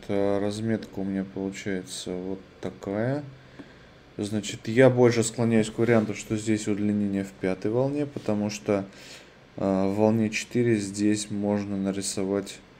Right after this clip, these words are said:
треугольник, э, с горю пополам. Э, хотя возможен такой вариант, что это все один, это все два. И щас идет волна три, четыре,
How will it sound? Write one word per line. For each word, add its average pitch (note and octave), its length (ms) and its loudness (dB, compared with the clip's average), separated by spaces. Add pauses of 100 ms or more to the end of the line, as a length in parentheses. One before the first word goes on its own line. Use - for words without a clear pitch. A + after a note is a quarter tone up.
(640)
треугольник, G2+ 880 4 (120)
э, F#2+ 480 -6
с G2+ 40 -10
горю G2 260 2
пополам. C3+ 640 0 (880)
Э, G2 420 2
хотя A2+ 380 6
возможен A#2 560 4
такой G#2+ 380 0
вариант, A#2+ 360 0
что F#2 840 0
это F#2 360 -2
все F2+ 680 -4 (460)
один, A2+ 640 -4 (680)
это F#2+ 360 -4
все - 400 -12 (120)
два. D3 380 -2 (1040)
И G#2+ 100 -4
щас A2+ 280 0
идет G2+ 240 -8
волна G2 360 -4 (100)
три, C3+ 400 -2 (380)
четыре, F#2+ 560 -10